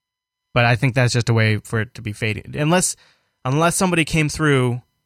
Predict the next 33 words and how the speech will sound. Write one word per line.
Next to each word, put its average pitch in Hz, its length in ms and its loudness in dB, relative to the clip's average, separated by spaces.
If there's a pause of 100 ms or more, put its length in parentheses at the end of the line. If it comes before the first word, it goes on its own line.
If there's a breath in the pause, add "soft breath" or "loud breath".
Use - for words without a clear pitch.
(580)
I, 170 200 0
I - 20 -2
mean, 185 180 2
you 170 120 2
have 202 260 -4
to 196 80 0
have, 160 360 0
you 156 140 -2
have 202 320 -2
to 190 80 -2
have 123 560 0
almost 156 380 0
a 123 40 -2
big 151 320 0
web 127 360 0
brand 123 520 0 (180)
to 131 60 -2
push 151 300 -2
something 110 280 0
like 104 200 -6
this. - 240 -12 (200 soft breath)
Somebody 147 300 2
that's 123 80 -2
got 123 260 0
a 139 60 0
Mozilla 135 760 2 (200)
or 120 160 2
a 113 80 2
Google 143 400 2
level 123 300 2
brand 113 580 0 (340)
with - 200 -6
trust 156 560 -2